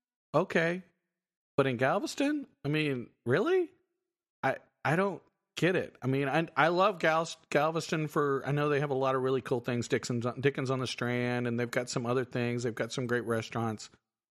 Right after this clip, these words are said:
There's some cool stuff down there. Don't get me wrong. But the beach side of it is the one, you know, all the other,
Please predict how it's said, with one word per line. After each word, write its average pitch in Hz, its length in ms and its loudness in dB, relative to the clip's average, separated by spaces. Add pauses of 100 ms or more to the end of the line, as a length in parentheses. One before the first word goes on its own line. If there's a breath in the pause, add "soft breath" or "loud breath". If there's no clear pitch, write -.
(140)
There's 240 180 4
some 170 140 -2
cool 143 220 0
stuff - 440 -2
down 101 220 -2
there. 90 160 -10
Don't 160 240 0
get 156 180 0
me 127 80 -2
wrong. 110 540 -2 (800)
But 151 160 4
the 156 60 2
beach 175 400 0
side 123 280 2
of 120 160 0
it 120 160 0
is 123 200 0
the 131 100 0
one, 117 480 -2
you 147 120 2
know, 120 160 -2
all 175 240 2
the 156 180 0
other, 139 360 0